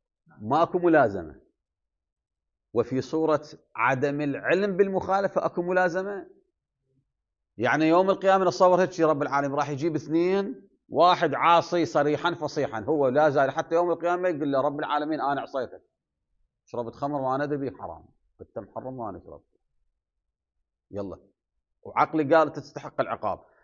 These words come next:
بس تفضل ترحمني، يلا، تفضل رحمت." يجيب واحد ثاني يقول له: "لا، وذاتك وقدسي، مشكوك، جت عطشان،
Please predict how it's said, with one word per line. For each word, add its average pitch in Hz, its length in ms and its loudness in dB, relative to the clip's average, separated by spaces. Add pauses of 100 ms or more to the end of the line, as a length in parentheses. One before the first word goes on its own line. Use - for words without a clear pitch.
(160)
بس 117 140 -8
تفضل 104 420 -4
ترحمني، 92 440 -8
يلا، 78 160 -18 (1400)
تفضل 107 200 -4
رحمت." - 340 -14 (1200)
يجيب 143 300 2
واحد 175 200 8
ثاني 180 460 6 (520)
يقول 110 200 -12
له: 113 60 -10
"لا، 104 200 -20 (580)
وذاتك 120 580 -8
وقدسي، 95 540 -10 (840)
مشكوك، 202 920 -6 (720)
جت 139 100 -8
عطشان، 123 380 -12